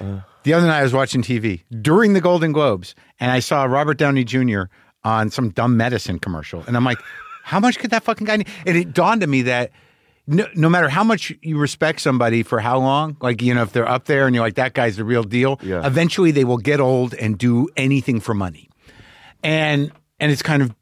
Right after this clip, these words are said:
Speaker 2: disheart-, disheartening.
Speaker 1: Yeah.
Speaker 2: But the point I'm making is that that guy Ciratello, who I never work for, I never do those shows, but he's like, "You wanna do the new Ice House?" I'm like,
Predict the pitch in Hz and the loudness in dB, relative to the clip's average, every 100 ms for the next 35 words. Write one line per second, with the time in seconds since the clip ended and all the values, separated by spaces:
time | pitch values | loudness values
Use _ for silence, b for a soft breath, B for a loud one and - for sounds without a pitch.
0 | - 139 - 143 120 120 127 110 82 98 | -2 -2 0 -6 -4 -2 0 -2 -4 -8
1 | 95 95 90 87 90 151 147 135 190 151 | -4 -4 -4 -6 -4 -4 -2 0 2 4
2 | 190 - 147 131 113 127 - - 147 175 | 2 0 0 0 2 0 0 -2 -2 0
3 | 151 - 143 - 190 147 127 160 185 247 | 0 2 0 0 0 2 4 4 4 4
4 | 214 214 - 123 156 208 185 160 120 - | 4 2 2 0 2 2 0 0 0 -2
5 | 90 - 139 156 165 131 151 160 151 160 | -8 -4 -2 2 0 0 0 0 0 0
6 | 156 151 151 165 151 147 135 | 0 -2 -2 -2 -2 -2 -4